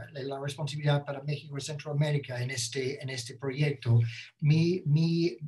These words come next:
mi idea es, es buscar proyectos que cumplieron con estos,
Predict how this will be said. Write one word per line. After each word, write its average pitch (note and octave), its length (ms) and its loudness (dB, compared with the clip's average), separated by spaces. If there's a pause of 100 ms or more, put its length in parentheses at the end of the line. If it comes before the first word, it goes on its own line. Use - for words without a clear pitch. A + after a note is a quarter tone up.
(160)
mi D#3 220 4
idea D#3+ 420 2
es, F3+ 320 -2
es C3 240 -2
buscar G3 480 0
proyectos D#3+ 480 -2
que D3+ 200 0
cumplieron D#3+ 720 0
con C3 600 0
estos, A#2 680 -2